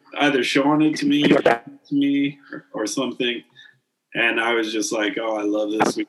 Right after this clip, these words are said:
gotta use this thing." It, it, to me, it felt, I don't know.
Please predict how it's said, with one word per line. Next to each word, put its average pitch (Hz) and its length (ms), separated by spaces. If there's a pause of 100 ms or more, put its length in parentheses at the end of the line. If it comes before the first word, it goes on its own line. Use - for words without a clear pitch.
gotta 107 340
use 101 120 (1500)
this 104 220
thing." 104 420 (120)
It, 117 380
it, 139 400
to - 100
me, 160 260
it 139 120
felt, 120 440 (840)
I 127 100
don't 123 140
know. 117 300